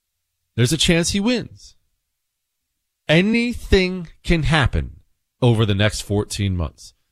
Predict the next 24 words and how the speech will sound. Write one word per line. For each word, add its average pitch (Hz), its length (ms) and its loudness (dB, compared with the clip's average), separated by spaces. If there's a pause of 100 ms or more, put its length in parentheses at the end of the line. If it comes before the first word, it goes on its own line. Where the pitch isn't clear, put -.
(260)
When 131 140 4
you 202 240 2
have 87 360 -4
indictments 87 920 -4
and, 90 220 -2
uh, 107 500 -4
I 147 100 2
mean, 175 140 4
my 196 120 2
goodness, 339 420 0 (220)
we 190 100 2
brought 220 220 4
this 214 180 0
up 226 140 0
before. 311 400 0 (220)
We 285 80 -2
got 311 180 2
two 359 200 4
eighty-year-olds. 285 800 0 (640)
We 254 60 0
got 269 100 0
two 330 200 0
eighty-year-olds 339 580 0
running. 131 360 0